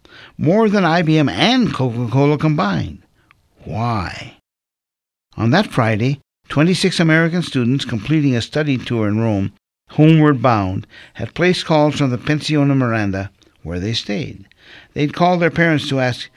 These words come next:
"Can you meet my plane at such and such?" Twenty-six calls in four hours. A broader survey would have revealed a more interesting statistic.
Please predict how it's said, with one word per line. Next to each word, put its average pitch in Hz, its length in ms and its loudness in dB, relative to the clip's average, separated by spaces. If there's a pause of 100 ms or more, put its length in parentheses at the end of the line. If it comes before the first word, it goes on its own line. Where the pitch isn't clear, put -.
(140)
"Can 139 180 0
you 147 120 4
meet 202 200 2
my 190 200 0
plane 170 380 0
at 147 280 -6
such - 260 -8
and 131 160 -6
such?" - 520 -12 (840)
Twenty-six 127 560 0
calls 147 560 2 (180)
in 120 180 -2
four 117 300 0
hours. 71 460 -10 (580)
A 104 120 -4
broader 147 480 2
survey 104 500 -2
would 104 200 -8
have 104 220 -8
revealed 127 440 2
a 120 40 2
more 131 240 2
interesting 147 520 0
statistic. 135 640 -6